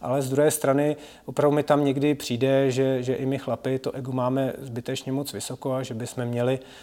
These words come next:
trošku ho snížit. A, a v tom ty ženy v té politice, obecně v naši-, našich životech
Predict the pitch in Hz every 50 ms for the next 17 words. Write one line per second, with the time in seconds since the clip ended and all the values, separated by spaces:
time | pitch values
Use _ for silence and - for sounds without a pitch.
0 | - _ - - 127 113 - - - 139 127 131 135 135 135 - 123 113 117 104
1 | 127 131 135 131 131 - 120 120 - - - - - - 175 170 175 170 180 160
2 | 131 151 151 156 160 147 147 - - 151 143 - 139 135 139 139 143 135 - -
3 | 147 143 139 107 139 147 165 156 - - 139 123 120 120 120 123 120 - - 143
4 | 135 117 127 123 - - 143 131 131 131 139 135 143 143 139